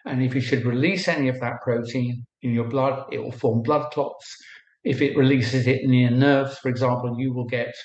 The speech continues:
one or other of several neurological defects. And of course, it's not just nerves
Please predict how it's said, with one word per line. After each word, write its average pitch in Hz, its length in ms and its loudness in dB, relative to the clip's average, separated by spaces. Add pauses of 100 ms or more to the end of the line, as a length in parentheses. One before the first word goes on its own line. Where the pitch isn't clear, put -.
(120)
one 127 240 4
or 123 260 0
other 120 280 -2
of 113 100 -4
several 117 460 -2 (180)
neurological 127 1040 0 (260)
defects. 120 600 -4 (380)
And 135 120 2
of 127 120 2
course, 123 220 2
it's 113 140 -2
not 127 340 2
just 110 240 -4
nerves 113 480 0